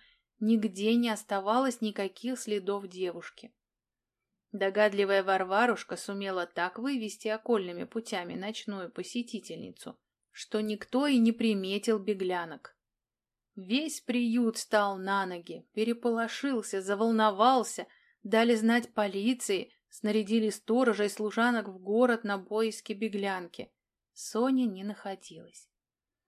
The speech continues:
Тайна приютской подвижницы была в надежных руках няньки и Дуни. Только на другой день посыльный принес заболевшей от волнения Екатерине Ивановне письмо от Сони,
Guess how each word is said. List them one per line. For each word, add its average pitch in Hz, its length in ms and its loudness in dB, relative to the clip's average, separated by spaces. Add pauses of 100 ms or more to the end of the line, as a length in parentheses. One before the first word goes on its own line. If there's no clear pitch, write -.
(480)
Тайна 202 380 -4
приютской 196 580 -4
подвижницы 190 840 -2
была 196 320 -2
в 208 40 -4
надежных 214 680 -2
руках 190 540 -4
няньки 180 520 -8
и 185 240 -8
Дуни. 170 480 -14 (1000)
Только 294 340 0
на 226 100 4
другой 220 460 2
день 202 360 -4
посыльный 202 580 -4
принес 196 400 -4
заболевшей 190 640 -2
от 185 100 -12
волнения 196 540 -2
Екатерине 196 540 -6
Ивановне 226 520 0
письмо 202 500 -6
от 214 200 -6
Сони, 170 520 -10